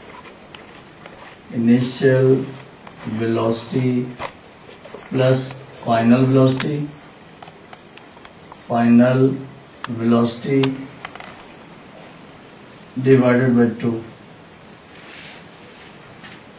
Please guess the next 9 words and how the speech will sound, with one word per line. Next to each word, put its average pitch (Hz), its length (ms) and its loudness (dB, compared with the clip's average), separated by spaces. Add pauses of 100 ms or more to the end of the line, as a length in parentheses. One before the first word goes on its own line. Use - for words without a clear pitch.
(920)
This 139 280 4
equation 156 400 4
can 147 220 8
be 147 80 10
written 135 280 6
as 139 320 6 (800)
V 131 380 8
A 131 40 10
V 135 340 4